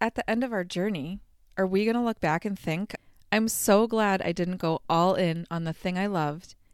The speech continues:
and knew could be big. I'm so, so glad I stayed safe from critique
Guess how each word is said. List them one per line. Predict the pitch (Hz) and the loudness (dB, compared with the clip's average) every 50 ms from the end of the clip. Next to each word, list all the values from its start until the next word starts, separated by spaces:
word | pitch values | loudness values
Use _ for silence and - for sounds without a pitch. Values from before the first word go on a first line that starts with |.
| _ _ - | _ _ -4
and | 190 185 185 185 180 | -2 -2 0 0 0
knew | 180 180 170 160 165 | 0 0 0 -2 -4
could | - - 185 170 | -4 -6 -4 -2
be | - 160 156 | -2 -4 -2
big. | - 151 127 131 151 185 196 - _ - - _ _ _ _ _ | -2 -2 -2 -2 -4 -6 -12 -16 _ -20 -20 _ _ _ _ _
I'm | 208 202 | -4 -4
so, | - - - - 208 202 226 | -4 -4 2 4 4 4 4
so | - - 254 247 | 4 2 0 0
glad | 247 226 190 175 | 0 0 0 0
I | 165 170 | 0 -2
stayed | - - - 175 160 156 156 - | -2 -4 -4 -4 -4 -4 -4 -6
safe | - - - - 165 170 196 - | -8 -8 -4 -2 -2 -2 -2 -4
from | - 202 190 202 | -8 -8 -8 -8
critique | - - 190 180 - - - 165 147 - - | -8 -8 -8 -8 -8 -8 -8 -8 -10 -10 -14